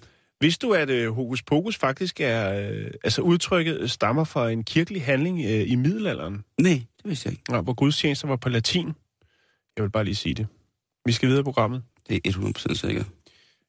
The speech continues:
Speaker 1: Ja, og det vi skal snakke om, vi skal snakke om, øh, W P J C. Nå, okay.
Speaker 2: Er det
Speaker 1: Det
Speaker 2: en
Speaker 1: lyder spændende.
Speaker 2: radiostation? Er det
Speaker 1: Det
Speaker 2: en
Speaker 1: kunne det godt
Speaker 2: sygdom,
Speaker 1: være.
Speaker 2: jeg har?
Speaker 1: Nej,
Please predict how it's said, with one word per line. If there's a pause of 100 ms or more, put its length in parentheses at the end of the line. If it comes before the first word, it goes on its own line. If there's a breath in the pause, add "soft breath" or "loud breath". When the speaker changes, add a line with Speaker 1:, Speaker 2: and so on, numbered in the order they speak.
Speaker 1:
Ja,
og
det
vi
skal
snakke
om, (100)
vi
skal
snakke
om,
øh,
W
P (380)
J
C. (800)
Nå, (380)
okay.
Speaker 2:
Er
det (180)
Speaker 1:
Det
Speaker 2:
en
Speaker 1:
lyder
spændende.
Speaker 2:
radiostation? (540 loud breath)
Er
det
Speaker 1:
Det
Speaker 2:
en
Speaker 1:
kunne
det
godt
Speaker 2:
sygdom,
Speaker 1:
være.
Speaker 2:
jeg
har?
Speaker 1:
Nej,